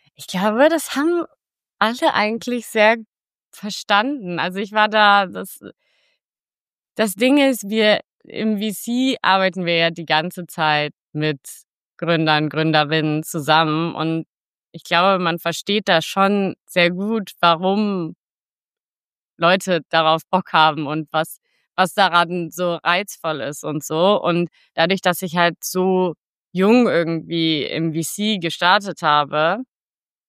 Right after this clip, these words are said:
war es für mich schon immer mal so, ich, ich, ich weiß nicht, ob ich nicht vielleicht in zehn Jahren nochmal ins V C gehe oder so.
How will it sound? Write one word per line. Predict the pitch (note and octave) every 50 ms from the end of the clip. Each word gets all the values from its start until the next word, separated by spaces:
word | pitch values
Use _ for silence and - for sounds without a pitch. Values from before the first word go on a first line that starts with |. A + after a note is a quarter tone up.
| _ _ _ _ _ _ _ _ _ _ _
war | - E3 F3
es | F3+ -
für | - G#3 G3
mich | F#3+ G3 G#3+ A#3+ G#3+
schon | - - A#3 A3+ A3+ -
immer | - A3 A3 G#3+ G#3
mal | G#3 G3+ G3+
so, | F3 F#3 G3+ G3+ G3 F#3+ - -
ich, | - - F3+ - _ _ _ _ _
ich, | _ - F3 F#3 _ _ _ _ _ _ _ _
ich | _ E3+ - -
weiß | F#3 G3 B3 D4+ C#4 -
nicht, | D4 C#4+ C4+ -
ob | - A3+
ich | A3+ G3+
nicht | A#3+ A#3 - -
vielleicht | A#3+ A#3 G#3+ A3 A3+ - -
in | A3 G3
zehn | - - C4 B3+ C4 C4+ C4
Jahren | A#3+ A#3 A3+ A3
nochmal | G#3 G#3+ G3+ G#3+ G3 F#3+
ins | G#3 F#3
V | G3 G3+
C | F3+ - G3 G3
gehe | F3 E3 A#3 C#4+ D#4+ C4 F#3+ D#3+ C#3+ C#3
oder | D3 - D3+ D3
so. | C#3+ - F3 F3+ G#3+ B3